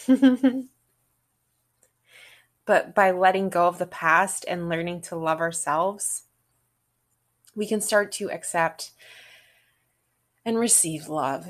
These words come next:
and let love in. And I think I'm gonna end it here because I'm frazzled and my mind is blown.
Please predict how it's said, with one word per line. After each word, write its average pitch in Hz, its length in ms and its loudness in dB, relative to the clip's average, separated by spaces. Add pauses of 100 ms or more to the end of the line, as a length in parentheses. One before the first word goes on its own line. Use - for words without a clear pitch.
(120)
and 170 120 -8
let - 180 -10
love 147 180 -4
in. 95 320 -14 (2750)
And - 40 -8
I 247 80 -2
think 311 160 -4
I'm 285 100 0
gonna 233 140 -2
end 190 160 -4
it 202 60 -8
here 202 280 -6
because 170 560 -10
I'm 240 220 -4
frazzled 185 720 -2
and 170 160 -4
my 165 100 -4
mind 214 400 -4
is 165 180 -12
blown. 202 600 0